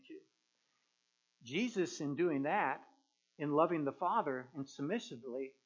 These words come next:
was actually loving us in a giving, self-sacrificial love, right? Because in Ephesians it says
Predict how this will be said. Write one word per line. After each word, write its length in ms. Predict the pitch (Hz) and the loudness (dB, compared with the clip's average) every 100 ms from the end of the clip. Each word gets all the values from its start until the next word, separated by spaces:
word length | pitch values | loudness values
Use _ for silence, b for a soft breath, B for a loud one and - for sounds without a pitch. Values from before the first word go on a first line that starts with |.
| _ | _
was 140 | - 113 | -12 -2
actually 400 | 160 196 - 160 | 2 2 2 -2
loving 400 | 135 147 170 156 | 2 2 2 2
us 340 | 180 180 - - | 0 0 -4 -12
in 80 | 151 | -6
a 40 | 135 | -4
giving, 400 | 123 170 156 143 | -2 -2 -2 -6
self-sacrificial 1200 | - 160 151 - 160 - 156 147 147 190 190 113 | -6 -6 -6 -12 -14 -2 -2 -2 -8 -12 -10 -14
love, 220 | 131 139 _ _ - | -14 -14 _ _ -4
right? 200 | 135 156 _ _ B B B - | -4 -4 _ _ B B B -10
Because 340 | 147 175 151 | 2 4 4
in 100 | 143 | 2
Ephesians 480 | 135 196 226 160 139 | 0 2 0 0 -4
it 140 | 139 | -4
says 420 | - 143 139 139 | 0 2 2 -2